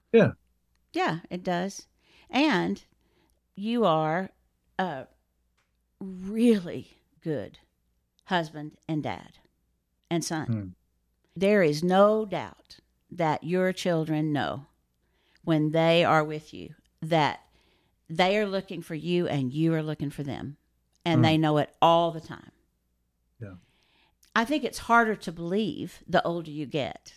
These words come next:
Speaker 2: that somebody is looking for you. And
Speaker 1: Hmm.
Speaker 2: so I can see why you and Whitney would struggle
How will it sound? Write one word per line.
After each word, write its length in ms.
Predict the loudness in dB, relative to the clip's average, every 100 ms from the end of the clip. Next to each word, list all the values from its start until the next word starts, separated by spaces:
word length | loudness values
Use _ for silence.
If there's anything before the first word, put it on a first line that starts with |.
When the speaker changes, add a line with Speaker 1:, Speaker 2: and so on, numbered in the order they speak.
| _
Speaker 2:
that 180 | -4 -2
somebody 440 | 2 2 2 0 -2
is 120 | -8
looking 320 | -10 -10 -14
for 140 | -14
you. 340 | -16 -16 -18 -20 _ _ _ _ _ _ _ -20 -4
And 220 | -2 -2
Speaker 1:
Hmm. 40 |
Speaker 2:
so 460 | -4 -2 -2 -4 -6 -2
I 140 | -2
can 200 | -2 -10
see 540 | -10 -10 -8 -8 -10 -12 -12
why 280 | -2 2 2
you 240 | 0 -4 -4
and 160 | -4
Whitney 280 | -6 -6 -6
would 160 | -6 -10
struggle 520 | -10 -10 -8 -12 -14